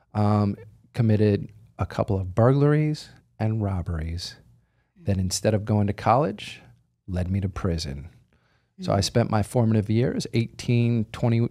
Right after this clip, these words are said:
Speaker 1: to twenty-one, almost twenty-two, in a state prison, got a G E D, took some college classes, became a carpenter. It just wasn't my calling. And when I got out, I was just as lost as I was when I went in.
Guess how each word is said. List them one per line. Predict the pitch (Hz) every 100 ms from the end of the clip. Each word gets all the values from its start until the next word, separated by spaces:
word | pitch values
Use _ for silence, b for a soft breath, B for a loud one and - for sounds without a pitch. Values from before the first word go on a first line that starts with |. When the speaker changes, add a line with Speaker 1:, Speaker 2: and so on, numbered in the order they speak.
| -
Speaker 1:
to | 113
twenty-one, | - 117 113 117 131
almost | 107 110 -
twenty-two, | - 110 - 123 139 180 208
in | 101
a | 98 92
state | - - 104 -
prison, | 117 117 123 113
got | 101
a | 92
G | 92 98
E | 92
D, | 120 131
took | 123 - -
some | 90
college | 107 87 73
classes, | - 143 135 - 139 127
became | 113 98 95 -
a |
carpenter. | - - 139 135 135 131 131 131 131 123 - b b b b b b _ _ _ _ _ _ _ _ -
It | 101
just | 101 92
wasn't | - 90 87
my | 85 73
calling. | - 110 101 80 71 85 - b b b b b
And | 95
when | 92
I | 92
got | 92 98 95
out, | 110 117 92 - - - B B B _ -
I | 95
was | 90 85
just | - 101 -
as | 101 95
lost | 92 101 -
as | 104 95
I | 90
was | 98 101 107
when | 107
I | 98
went | 90 87
in. | 90 104 139 175